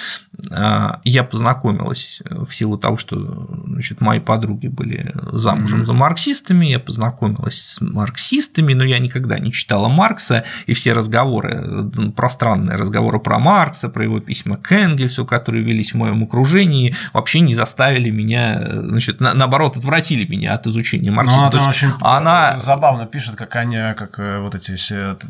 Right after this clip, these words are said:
Speaker 2: талмудические споры происходили между Струве, э, и, соответственно
Speaker 1: Вот, но, э, в силу того, что она марксизм никогда не изучала, она и слабо понимала, что вообще
Speaker 2: Мгм.
Speaker 1: происходит, и вообще левые движения она изучала слабо, и,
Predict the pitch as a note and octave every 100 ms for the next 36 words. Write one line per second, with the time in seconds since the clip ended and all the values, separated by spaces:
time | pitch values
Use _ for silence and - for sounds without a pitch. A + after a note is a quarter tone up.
0 | - A2+ A#2 A#2 - - A2 - A2 F2
1 | G2+ F#2 A2 A2 C3+ C3 G#2+ G2+ G2+ -
2 | C3 D3+ C#3+ A2+ G2 F#2+ F2+ E2+ - F2
3 | F2 - G2+ F#2+ F#2 E2 F2 F2 F#2+ F#2
4 | F2 - F2+ E2 E2 - - - - -
5 | - - D3 B2 - F3+ - - C3 A#2+
6 | E2+ B2+ A3 F3 C#3+ D3 D3+ D3 C#3+ C3+
7 | C#3 - C3+ B2+ C3+ C3+ C3 B2+ B2+ B2
8 | C3 - G#3 A#2 A#2 B2+ B2 C#3+ C3 B2
9 | C3 C#3+ C3 F#2 - - G2 G2+ G#2+ G#2
10 | - A#2+ - A#3 A3 D3+ - - B2+ A#2
11 | G2+ G2 G2 G2+ C3+ - C3 G#2+ G#2 G2+
12 | G#2 A2+ A2+ G#2+ A2+ - G2+ G#2 G#2+ -
13 | G#2+ B2 F#3+ G#3+ D#3+ - - A#2 A2+ A2